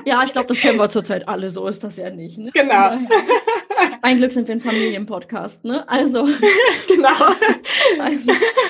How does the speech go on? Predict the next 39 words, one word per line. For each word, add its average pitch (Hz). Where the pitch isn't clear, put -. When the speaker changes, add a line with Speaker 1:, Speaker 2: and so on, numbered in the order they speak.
Speaker 1:
äh, 254
jetzt 294
wollte 277
ich -
nochmal 262
fragen, 262
zurück 240
zum 220
Blessing 226
Way, 330
oder 226
du 220
hast 240
das, 277
glaub 247
ich, 247
auch 226
Mama 233
Blessing 180
war 185
auch 202
ein 196
Name 190
dafür. 226
Speaker 2:
Mhm. 294
Speaker 1:
Mhm. 220
Ähm, 240
wie 254
ist 285
das? 285
Wie 269
sieht 262
denn 247
eure 285
Rolle 254
eigentlich 175
dabei 180
aus? 180
Weil 202